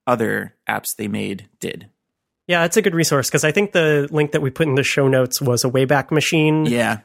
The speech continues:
Speaker 2: link, and basically all the images were broken, 'cause it's really hit or miss with Wayback. Sometimes you get the entire site looking just like it was, and sometimes you get basically text only. Probably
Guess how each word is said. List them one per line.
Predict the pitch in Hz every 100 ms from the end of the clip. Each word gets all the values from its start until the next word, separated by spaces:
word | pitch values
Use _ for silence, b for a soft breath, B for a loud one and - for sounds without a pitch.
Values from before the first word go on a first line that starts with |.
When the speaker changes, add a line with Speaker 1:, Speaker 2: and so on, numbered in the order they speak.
| -
Speaker 2:
link, | 156 170 165 - -
and | 147 139 131 123
basically | 143 135 - 147 139 135
all | 131 127
the | 131
images | 120 127 131 127
were | 135
broken, | 123 123 123 147 160
'cause | - 147
it's | 156
really | 185 151
hit | 113 127
or |
miss | 113 131 -
with | 131 - -
Wayback. | 139 123 120 123 - B B B
Sometimes | 175 196 202 160
you | 151
get | 147 -
the | 139
entire | 123 135 135
site | - 131 131
looking | 135 135 123
just | - -
like | 135 123
it | 139
was, | 127 123 120
and | 120
sometimes | 127 123 131 123 123 - B B B -
you | 131
get | 127 120
basically | 117 - - 131
text | - - -
only. | - 76 82 - _ _ _ _ _ _ _ _ _ _
Probably | 233 233 151